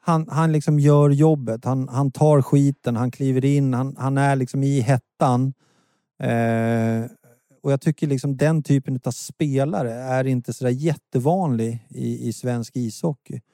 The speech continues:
Eh, jag känner ju också Linus sen, sen tiden i Djurgården. En, en fantastisk kille och en underbar lagspelare. Eh, så att, eh, nej, Linus Johansson hade jag nog gärna sett i,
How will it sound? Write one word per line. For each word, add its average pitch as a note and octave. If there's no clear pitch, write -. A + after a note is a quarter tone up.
Eh, A#2
jag C#3+
känner D#3
ju D3+
också C3+
Linus B2
sen, A#2+
sen A#2
tiden A#2+
i A#2+
Djurgården. A#2+
En, A#2+
en A#2
fantastisk C3
kille B2+
och A#2+
en A2+
underbar C3+
lagspelare. B2+
Eh, A2+
så B2
att, A#2
eh, A#2+
nej, C#3+
Linus D#3+
Johansson F3
hade D3
jag A2+
nog A#2
gärna A#2
sett -
i, A2+